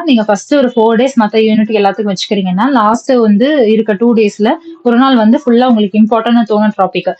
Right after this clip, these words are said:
இப்ப நமக்கு வந்து சிலது படிக்கும்போது தோணும், இது வந்து கண்டிப்பா வந்துரும், இது இம்பார்ட்டன்ட் அந்த மாதிரி வந்து தோணும். அந்த டாபிக்ஸ் எல்லாம் நீங்க ஒரு நாள் படிச்சுக்கலாம். இன்னொரு நாள் வந்து ஃபேக்ட் மட்டும் படிச்சுக்கலாம். இப்ப எக்கனாமிக், அ, எக்கனாமிக் சர்வேல, பட்ஜெட்ல இத்தனை கோடி ஒதுக்கி இது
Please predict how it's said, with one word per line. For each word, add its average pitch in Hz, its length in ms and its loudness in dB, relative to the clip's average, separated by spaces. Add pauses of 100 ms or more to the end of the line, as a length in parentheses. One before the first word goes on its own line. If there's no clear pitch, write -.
(100)
இப்ப - 200 -6
நமக்கு 220 320 0
வந்து 240 140 2
சிலது 208 260 -2
படிக்கும்போது 208 400 -2
தோணும், 190 220 -4
இது 190 100 0
வந்து 208 160 0
கண்டிப்பா 208 360 -2
வந்துரும், 190 360 -2
இது 190 120 -6
இம்பார்ட்டன்ட் 196 460 -4
அந்த 185 140 -6
மாதிரி 196 200 -2
வந்து 202 160 -6
தோணும். 202 280 0
அந்த 208 180 2
டாபிக்ஸ் 233 340 -2
எல்லாம் 220 140 0
நீங்க 202 140 0
ஒரு 185 100 0
நாள் 196 140 -2
படிச்சுக்கலாம். 180 500 -2
இன்னொரு 240 260 4
நாள் 226 180 2
வந்து 208 200 -2
ஃபேக்ட் 226 380 -4
மட்டும் 220 300 0
படிச்சுக்கலாம். 180 440 -8 (300)
இப்ப 220 200 -2
எக்கனாமிக், 233 540 -2
அ, 208 120 2 (160)
எக்கனாமிக் 220 420 -2
சர்வேல, 185 480 -2
பட்ஜெட்ல 185 440 -2 (360)
இத்தனை 220 300 -2
கோடி 233 280 2
ஒதுக்கி 208 300 0
இது 202 180 0